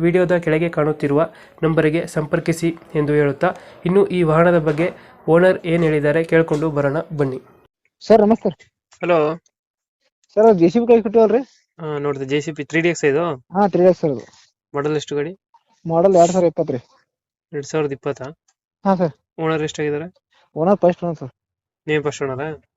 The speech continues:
Speaker 2: ಹಾ, ಸರ್.
Speaker 1: ಇನ್ಶೂರೆನ್ಸ್ ಡಾಕ್ಯುಮೆಂಟ್ಸ್ ಎಲ್ಲ ರನ್ನಿಂಗ್ ಇದೆ?
Speaker 2: <clears throat> ಎಲ್ಲ ಕ್ಲಿಯರ್ ಇದೆ, ಸರ್.
Speaker 1: ಎಲ್ಲ ಕ್ಲಿಯರ್ ಆಯ್ತಾ?
Speaker 2: ಹಾ, ಸರ್.
Speaker 1: ಇದು ಗಾಡಿ ಮೇಲೆ ಲೋನ್ ಏನಾದ್ರು ಆಯ್ತಾ?
Speaker 2: ಲೋನ್ ಇನ್ನೂ ಐದು ಲಕ್ಷ ಇದೆ, ಸರ್. ಅದು ಕ್ಲಿಯರ್ ಮಾಡ್ತಾರೆ.
Speaker 1: ಐದು ಲಕ್ಷ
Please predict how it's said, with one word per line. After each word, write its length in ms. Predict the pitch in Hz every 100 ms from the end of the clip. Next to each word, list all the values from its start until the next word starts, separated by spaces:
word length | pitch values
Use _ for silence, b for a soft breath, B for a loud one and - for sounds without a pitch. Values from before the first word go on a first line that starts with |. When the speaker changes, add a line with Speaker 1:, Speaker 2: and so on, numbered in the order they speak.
| _ 151
Speaker 2:
ಹಾ, 100 | 151 139
ಸರ್. 120 | - _ _ _ _ _ -
Speaker 1:
ಇನ್ಶೂರೆನ್ಸ್ 360 | 175 160 180 175 165
ಡಾಕ್ಯುಮೆಂಟ್ಸ್ 320 | 151 160 151
ಎಲ್ಲ 100 | 151
ರನ್ನಿಂಗ್ 220 | 143 143 143
ಇದೆ? 100 | 151 _ -
Speaker 2:
<clears throat> 260 | 180 175 147
ಎಲ್ಲ 100 | 175 185
ಕ್ಲಿಯರ್ 180 | 185 170
ಇದೆ, 60 |
ಸರ್. 100 | 143 - _ _ _ _ _ _ _ 170
Speaker 1:
ಎಲ್ಲ 120 | 147 143
ಕ್ಲಿಯರ್ 180 | 139 131
ಆಯ್ತಾ? 180 | 131 127 _ _ _
Speaker 2:
ಹಾ, 100 | 156 147
ಸರ್. 120 | 139 - _ _ _
Speaker 1:
ಇದು 120 | 170 156
ಗಾಡಿ 140 | 165 170
ಮೇಲೆ 100 | 175
ಲೋನ್ 120 | 170 175
ಏನಾದ್ರು 200 | 170 165
ಆಯ್ತಾ? 160 | 156 156 - _ _ - - - 170
Speaker 2:
ಲೋನ್ 200 | 196 220 220
ಇನ್ನೂ 160 | 202 214 214 208 208 196 190 175
ಐದು 100 | 185 196
ಲಕ್ಷ 140 | -
ಇದೆ, 80 | 196 196
ಸರ್. 120 | 226
ಅದು 120 | 196 160 151 147 156 -
ಕ್ಲಿಯರ್ 180 | 175 165
ಮಾಡ್ತಾರೆ. 280 | 160 175 262 _ _ _ _ _ -
Speaker 1:
ಐದು 180 | 160 151
ಲಕ್ಷ 120 | 143